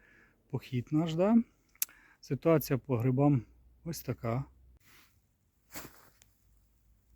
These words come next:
Ну, як би сказати, що грибів немає зовсім, то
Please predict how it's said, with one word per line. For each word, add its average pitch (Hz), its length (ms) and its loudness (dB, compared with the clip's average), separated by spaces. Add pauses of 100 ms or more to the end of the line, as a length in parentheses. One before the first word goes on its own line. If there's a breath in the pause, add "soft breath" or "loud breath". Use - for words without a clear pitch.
(640 loud breath)
Ну, 170 180 4
як 170 180 6
би 160 120 0
сказати, 156 420 -4
що 147 160 -4
грибів 156 360 2
немає 170 400 2
зовсім, 151 400 -4
то 151 320 -2